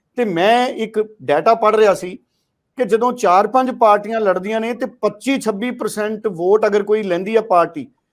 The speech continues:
ਉਹ ਵੀ ਜੇਤੂ ਹੋ ਸਕਦੀ ਹੈ। ਸੋ ਇਸ ਕਰਕੇ ਸਾਰੀਆਂ ਪਾਰਟੀਆਂ ਜਿਹੜੀਆਂ ਪਿਛਲੇ ਸਮਿਆਂ 'ਚ ਵੀਹ ਵੀਹ, ਪੱਚੀ ਪੱਚੀ ਪਰਸੈਂਟ ਵੋਟ ਹਾਸਲ ਕਰਦੇ ਰਹੀਆਂ ਨੇ, ਸੋ ਉਹਨਾਂ ਨੂੰ ਥੋੜ੍ਹਾ ਜਿਹਾ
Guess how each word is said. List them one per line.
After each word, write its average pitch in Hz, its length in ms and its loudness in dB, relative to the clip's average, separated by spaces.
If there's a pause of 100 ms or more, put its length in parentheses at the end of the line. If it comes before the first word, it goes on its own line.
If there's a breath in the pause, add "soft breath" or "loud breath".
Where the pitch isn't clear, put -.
(300)
ਉਹ 285 120 4
ਵੀ 311 120 2
ਜੇਤੂ 226 380 2
ਹੋ 202 100 4
ਸਕਦੀ 175 360 0
ਹੈ। - 140 -6 (200)
ਸੋ - 140 4
ਇਸ 208 180 4
ਕਰਕੇ 226 340 0
ਸਾਰੀਆਂ 240 460 2
ਪਾਰਟੀਆਂ 202 520 2
ਜਿਹੜੀਆਂ 208 300 -2
ਪਿਛਲੇ 202 380 -2
ਸਮਿਆਂ 190 320 -2
'ਚ 185 80 -8
ਵੀਹ 180 200 -10
ਵੀਹ, 208 120 -10
ਪੱਚੀ 208 280 -10
ਪੱਚੀ 196 260 -12
ਪਰਸੈਂਟ 185 320 -10
ਵੋਟ 175 220 -6
ਹਾਸਲ 151 320 -6
ਕਰਦੇ 175 300 -4
ਰਹੀਆਂ 196 220 -8
ਨੇ, 156 140 -10 (1120)
ਸੋ 214 140 -6
ਉਹਨਾਂ 233 320 -2
ਨੂੰ 233 140 -4
ਥੋੜ੍ਹਾ 214 240 2
ਜਿਹਾ 202 260 2